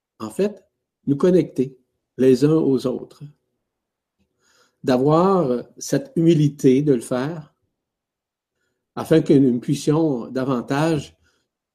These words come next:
et que nous puissions comprendre davantage ce qui nous sommes à l'intérieur de nous, au-delà de ce que nous pensons être ici.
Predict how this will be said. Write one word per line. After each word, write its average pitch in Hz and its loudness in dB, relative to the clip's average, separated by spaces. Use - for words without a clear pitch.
et 127 -4
que - 0
nous 156 2
puissions 196 -2
comprendre 190 -2
davantage 147 -4
ce - -8
qui 269 -2
nous 185 0
sommes 127 -4
à 135 -6
l'intérieur 127 0
de 117 -2
nous, 107 -8
au-delà 143 4
de 127 -6
ce - -12
que 190 -2
nous 120 -8
pensons 180 -8
être 107 -14
ici. - -20